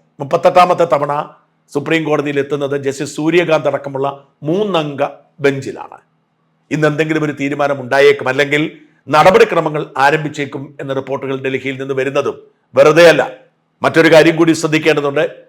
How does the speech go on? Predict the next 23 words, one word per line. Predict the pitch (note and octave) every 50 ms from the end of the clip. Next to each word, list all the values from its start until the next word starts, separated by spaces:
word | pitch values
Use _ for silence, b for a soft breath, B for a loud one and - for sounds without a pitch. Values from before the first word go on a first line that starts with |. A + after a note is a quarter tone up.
| _ _ - B2+
മൊയ്തീന്റെ | B2+ C#3+ D3+ D#3 E3 D#3+ F3 F3 E3+ F3 E3+ D#3+ D#3+ - - - -
സ്വത്തുക്കൾ | - D#3+ D#3 D#3 E3+ - - E2 D#2+ G#2 C3
ഇ | C3+ D3+ D3+
ഡി | D#3 D#3 D#3+
കൺ-, | - - - -
കണ്ടുകെട്ടിയതിനെ | D3 D3+ E3+ E3 D#3 D#3 D#3+ D#3 D#3 C#3+ D3+ C#3+ D3 D3+ - -
കോടതി | C#3+ D3 D3+ D3 D3+ D3 D3
സ്ഥിരീകരിച്ചിട്ടുണ്ട്. | - D3+ D3 D#3+ D#3 D#3 D#3 D3 C#3+ D#3+ D3+ - C#3 B2+ - - - _ _ _ _ -
അങ്ങനെ | D3 E3 G3+ G3+ F#3 E3
എല്ലാ | F3+ G#3+ A3+ G3+
അർത്ഥത്തിലും | F3+ - E3+ E3 E3 E3 D#3+ D#3 D#3 - _ -
കണ്ടകശനി | C#3 D3 D#3 D#3+ E3+ E3+ E3 D#3+ - F3 E3 D#3+ C#3 C3+
തുടങ്ങിയിരിക്കുന്നു | D3 C#3+ D3+ D#3+ E3+ E3+ E3+ D#3 D#3 D#3 D#3+ D3+ D3+ D#3 D#3+ D#3 D#3 b b b b b - E3+ F3
എന്ന | G#3+ A#3+ A3 -
സൂചനകളാണ് | - F#3 E3+ F3+ E3+ D#3 D#3 D3+ C#3+ C#3+ C#3+ - - - - D3+
ഇതൊക്കെ | C3+ C#3+ C#3 D#3 C#3
വ്യക്തമാക്കുന്നത്. | C#3 C3+ - D3+ C#3+ C3+ B2+ - G2+ F#2+ F#2 F2 F#2 F2+ - _ _ _ _ C#3+ E3
എന്താണ് | G#3 A#3 A#3 G#3 F#3+ F3+ F3 E3+ E3+ E3+ B B B B B - -
എസ് | D3 - F3+
എഫ് | - E3 F3
ഐ | E3 E3 D#3+
ഒ | D#3 - - - C3+ C#3
ആദ്യം | C#3+ D3 D#3 D#3+ D3